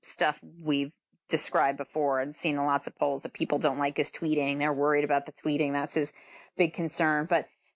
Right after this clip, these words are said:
they, they did get an interesting finding here about, um, what do you like most about him or what do you like least about him? Um, uh,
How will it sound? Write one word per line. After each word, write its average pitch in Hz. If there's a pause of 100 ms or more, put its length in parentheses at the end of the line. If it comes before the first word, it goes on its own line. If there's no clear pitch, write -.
(100)
they, 214 (160)
they 208
did 269
get 233
an 190
interesting 190
finding 151
here 160
about, 147 (400)
um, 143 (460)
what 190
do 214
you 214
like 170
most 196
about 135
him 135
or 170
what 175
do 170
you 170
like 147
least 220
about 139
him? 143
Um, 160 (500)
uh, 170